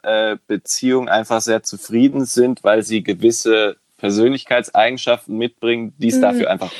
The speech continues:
Speaker 1: braucht?
Speaker 2: Ich, äh, also, hm, das ist eine schwierige Frage. Äh,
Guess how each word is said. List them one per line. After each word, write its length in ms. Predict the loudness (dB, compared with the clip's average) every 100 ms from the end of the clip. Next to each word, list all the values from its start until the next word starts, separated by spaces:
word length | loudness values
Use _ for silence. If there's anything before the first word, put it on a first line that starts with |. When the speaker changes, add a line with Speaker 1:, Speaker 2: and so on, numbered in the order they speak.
| -2
Speaker 1:
braucht? 260 | 0 2
Speaker 2:
Ich, 240 | 0 -2 -14 -4
äh, 60 | 0
also, 680 | 2 2 2 0 -4 -6 -8 _ _ _ _ -20 -8 -6
hm, 440 | -2 -2 0 -2 -6
das 140 | -12 -10
ist 120 | -8
eine 60 |
schwierige 480 | -10 -8 -8 -8 -10
Frage. 720 | -12 -8 -6 -6 -4 -4 -6 -10 -20 -20 _ -20 _
Äh, 360 | -2 0 -2